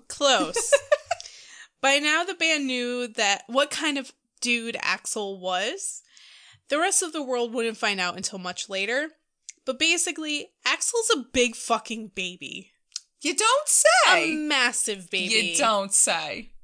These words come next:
Speaker 1: And even at this point, when they were about to sign their major label contract, he was showing how much of a big fucking baby he was. The smallest things would set him off into a spastic rage.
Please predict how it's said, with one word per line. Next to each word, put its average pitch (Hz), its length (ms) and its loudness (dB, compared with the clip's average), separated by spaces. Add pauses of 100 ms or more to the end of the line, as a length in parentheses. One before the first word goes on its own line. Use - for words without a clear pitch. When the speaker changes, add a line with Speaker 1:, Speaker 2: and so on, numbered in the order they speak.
(320)
Speaker 1:
And 262 320 2 (320)
even 349 480 2
at 262 260 -4
this 226 220 2
point, 311 360 -4
when 254 160 -4
they 214 320 -2 (340)
were 240 240 -2
about 226 440 2
to 277 160 0
sign 208 680 2
their 202 160 -4
major 196 400 -4
label 196 360 -4
contract, 247 880 -4 (540)
he - 440 -2
was 233 460 0 (120)
showing 220 680 2
how 202 160 -4
much 190 260 -4
of 208 80 -10
a 202 60 -4
big 202 340 -2
fucking 202 420 -6
baby 185 280 -10
he 185 160 -12
was. - 500 -8 (800)
The 247 80 0
smallest 285 760 0
things 233 320 -4
would 202 180 -4
set 247 340 2
him 262 180 -4
off 202 260 -4
into 202 280 -8
a 185 40 -8
spastic - 760 0
rage. 170 540 -6